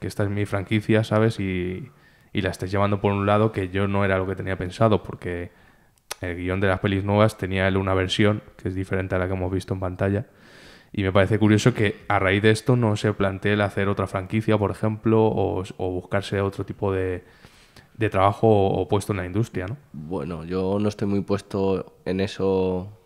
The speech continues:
Speaker 2: ahora mismo. Yo, si queréis, digo mi opinión,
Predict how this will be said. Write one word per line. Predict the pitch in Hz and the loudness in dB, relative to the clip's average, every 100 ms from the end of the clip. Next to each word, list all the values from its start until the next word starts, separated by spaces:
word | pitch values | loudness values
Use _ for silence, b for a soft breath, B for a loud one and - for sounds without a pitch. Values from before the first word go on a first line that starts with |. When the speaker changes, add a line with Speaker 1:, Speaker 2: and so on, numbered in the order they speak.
| - | -4
Speaker 2:
ahora | 101 98 | 0 2
mismo. | 107 120 113 120 123 - - | 2 0 0 -2 -4 -12 -4
Yo, | 104 | -2
si | 98 - | -2 -4
queréis, | - 90 95 | -4 0 0
digo | 92 92 | 0 -2
mi | 92 | -2
opinión, | 95 90 92 95 95 95 | -2 -2 -2 -2 -4 -8